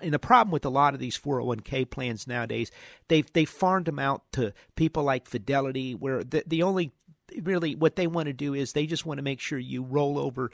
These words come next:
the, the, the, the four oh one K, either you leave it there or you roll it over to their Fidelity plan. And so they're really not,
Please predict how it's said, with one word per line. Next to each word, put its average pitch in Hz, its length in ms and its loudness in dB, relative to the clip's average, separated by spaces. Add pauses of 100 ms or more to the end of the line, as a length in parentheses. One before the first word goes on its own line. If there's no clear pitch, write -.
(340)
the, 131 300 -2
the, 127 300 -4
the, 131 120 -2
the 131 140 -8
four 147 260 -2
oh 143 40 0
one 131 180 -2
K, 147 220 -6
either 135 200 -2
you 123 180 -4
leave 139 220 -2
it 143 160 -4
there 131 200 0
or 127 60 0
you 120 200 -4
roll 135 280 0
it 120 60 -4
over 123 220 -2
to - 180 -2
their 120 140 0
Fidelity 127 580 -4
plan. 113 340 -8
And 117 120 -6
so - 100 -6
they're 156 80 2
really 190 280 2
not, 143 260 0